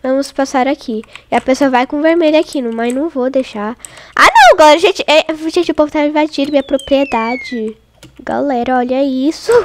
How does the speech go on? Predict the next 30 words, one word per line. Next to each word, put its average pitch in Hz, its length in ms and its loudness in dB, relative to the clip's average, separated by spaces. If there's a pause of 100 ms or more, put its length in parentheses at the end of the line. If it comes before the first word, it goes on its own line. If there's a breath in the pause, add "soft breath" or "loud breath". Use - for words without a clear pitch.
(140)
<laughs> 494 300 -4
Minha - 120 2
propriedade 330 960 4
aqui 302 300 0
do, 302 260 4
dos - 140 -14
cubos. 285 760 0 (640 soft breath)
Gente, 254 280 -2
tá, 262 160 2
pelo 247 140 -2
menos 233 160 -2
o 262 60 -6
povo 254 200 -2
não 254 100 -4
tá 247 300 2
tirando, 240 480 -2
não 233 200 -2
tá 247 160 -2
tirando 247 400 -2
tanto 233 520 -2
de 240 100 -10
mim, 202 220 -6
né? 202 200 -10 (880)
Que 233 140 -8
bom. 196 280 -6 (1300 soft breath)
Ou 220 160 -2
será 226 280 -2
que 226 140 -10
está, 185 380 -10
né? 196 180 -14